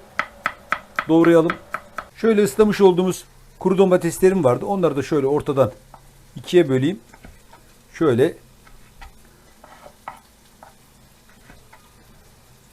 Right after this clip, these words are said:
büyüklüğüne göre ikiye üçe böleyim.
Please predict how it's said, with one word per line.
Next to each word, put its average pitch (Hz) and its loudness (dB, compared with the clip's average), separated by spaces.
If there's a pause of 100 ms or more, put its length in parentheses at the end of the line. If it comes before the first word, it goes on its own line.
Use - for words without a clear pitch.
(260)
büyüklüğüne 165 -2
göre 131 2 (720)
ikiye 151 -4
üçe 139 -4
böleyim. 120 -2